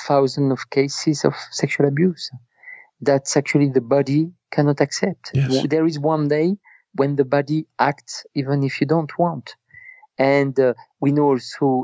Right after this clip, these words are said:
Speaker 1: how the percentage of pornography and, uh, is extremely high in the Vatican.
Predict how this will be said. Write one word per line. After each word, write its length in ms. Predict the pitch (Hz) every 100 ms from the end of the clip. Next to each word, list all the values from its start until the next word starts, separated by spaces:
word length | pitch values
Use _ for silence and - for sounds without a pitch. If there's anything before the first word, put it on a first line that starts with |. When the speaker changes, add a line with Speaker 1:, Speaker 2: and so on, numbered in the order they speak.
| -
Speaker 1:
how 680 | - - 127 123 120 120 _
the 240 | 117 104 113
percentage 540 | - - 113 123 113
of 140 | -
pornography 920 | - 131 123 117 131 135 - - 98 - - - - - _ _ -
and, 440 | 120 117 113 107
uh, 240 | 110 107 - - -
is 200 | 139 107 - -
extremely 600 | 180 190 - - 156 135
high 440 | 120 - 110 107 110
in 200 | 113 110
the 80 | 104
Vatican. 680 | 104 101 - - 90 87